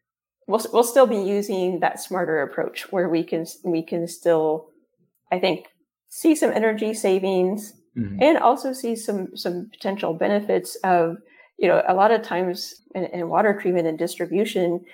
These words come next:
Speaker 1: you can end up with, with water age problems, and that can, can lead to some water quality issues. So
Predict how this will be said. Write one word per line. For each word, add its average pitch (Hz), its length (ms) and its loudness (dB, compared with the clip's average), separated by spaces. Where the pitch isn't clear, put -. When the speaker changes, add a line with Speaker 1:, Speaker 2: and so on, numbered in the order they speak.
Speaker 1:
you 175 340 0
can - 140 -4
end 208 200 2
up 180 160 2
with, 180 140 -2
with 180 240 -6
water 175 260 4
age 151 380 -2
problems, - 460 -6
and 147 100 -10
that 151 200 -4
can, - 360 -18
can 175 180 -10
lead 151 180 -6
to 151 100 -6
some 160 200 -8
water 160 260 0
quality - 460 -6
issues. - 360 -6
So - 220 -2